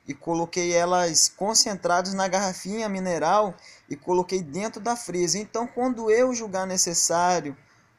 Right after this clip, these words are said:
colher alguma semente aí na minha estufa, eu vou tirá-la do freezer, colocar no liquidificador, colocar uma água mineral, bater. E depois eu pego o H H à parte, coloco os cem mililitros de água morna, igual você explicou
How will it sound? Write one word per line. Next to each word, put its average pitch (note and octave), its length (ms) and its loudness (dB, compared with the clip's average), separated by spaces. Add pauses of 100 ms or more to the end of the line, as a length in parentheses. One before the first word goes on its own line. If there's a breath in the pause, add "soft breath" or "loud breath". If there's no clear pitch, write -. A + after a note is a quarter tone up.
(180)
colher E3+ 320 0
alguma E3+ 280 2
semente D#3+ 480 -2
aí D3 80 -4
na D#3 80 -4
minha D3 160 -6
estufa, F3+ 640 -4
eu D3+ 180 -4
vou E3 420 0
tirá-la G#3 1000 2 (600 soft breath)
do D3 160 -12
freezer, F#3+ 680 -2
colocar D#3+ 540 2
no A3+ 80 -4
liquidificador, F#3 680 -4
colocar F3 460 0
uma G3+ 240 0
água F#3 140 -2
mineral, F3 640 0 (420 soft breath)
bater. E3+ 720 -2
E G3+ 100 -10
depois A#3 600 0
eu B3+ 100 0
pego A3 380 -2
o A3 40 6
H G3+ 260 2
H F#3+ 220 2
à G3 40 2
parte, A#3 640 0 (540 soft breath)
coloco F3 380 2
os G3 80 2
cem G3+ 200 0
mililitros F3+ 300 2
de E3 80 0
água F3 200 2
morna, G3+ 360 -2
igual E3 200 2
você F3 220 -2
explicou G#3+ 640 -2